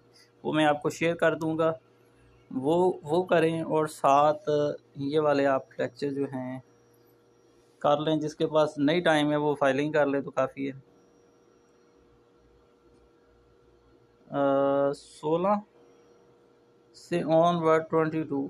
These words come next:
ये लाजमी करें, सोलह से ट्वेंटी टू तक ये लाजमी करें, ठीक है। कोई दो तीन क्वेश्चन यहाँ से आपके निकल आएंगे, बाकी ऑब्जेक्टिव वाली फाइलें वो कर लें, ठीक है। और आपका जो पेपर है ना, अल्हम्दुलिल्लाह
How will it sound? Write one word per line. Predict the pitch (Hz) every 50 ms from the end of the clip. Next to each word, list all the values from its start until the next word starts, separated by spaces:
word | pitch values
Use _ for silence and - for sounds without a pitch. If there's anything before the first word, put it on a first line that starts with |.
| - 156
ये | 151 160
लाजमी | 151 147 135 135 131 - 143 131
करें, | - - - - - _ _ _ _ _ _ _ _ _ _ _ _ _ _ _ _ _ _ _ _ _ _ _ _ _ _ _
सोलह | - - - - - 151 151 160 160 180 196 208 214
से | 208 - - 160 151 151 151 156 170 - - - _ _ _
ट्वेंटी | - 156 160 156 156 170
टू | 165 - 165 160 160
तक | 160 160 156 147 - -
ये | 147 147 151
लाजमी | 143 135 127 123 123 - 160 160 165
करें, | 165 156 151 151 156 156 _ _ _ _ _ _ _ _ _ _ _ _ _ _ _ _
ठीक | 143 143 -
है। | 160 156
कोई | 156 156 143
दो | 143 147 147
तीन | 147 147 151 156
क्वेश्चन | 147 - 147 139 - 151 151
यहाँ | 139 135 131 131 131
से | 127 139
आपके | 135 123 123 - 135
निकल | 127 123 120 - 131 127
आएंगे, | 123 123 123 123 131 123
बाकी | 131 135 127 127 - 143 143
ऑब्जेक्टिव | 131 120 131 131 123 - _ - 147 143
वाली | 139 143 139 131 131
फाइलें | 127 - 135 131 123 127 131
वो | 123 123 139 143
कर | - - 143 - - 123
लें, | 131 131 - _ _ _ _ _ _ _ _ _ _ _ _ _ _ _ _ _ _ _ _ _ _ _ _ _ _ _ _ _ - _ _ _
ठीक | 139 135 127 - 147
है। | 139 135
और | 139 135 135 135 131 131 127 127 127 131 127 131 127 127 127 127 -
आपका | 131 135 131 - - 135
जो | 131 127
पेपर | 120 _ 131 120 - 139 135 131
है | 127 127
ना, | 135 135
अल्हम्दुलिल्लाह | 135 135 131 131 131 131 127 135 131 127 123 127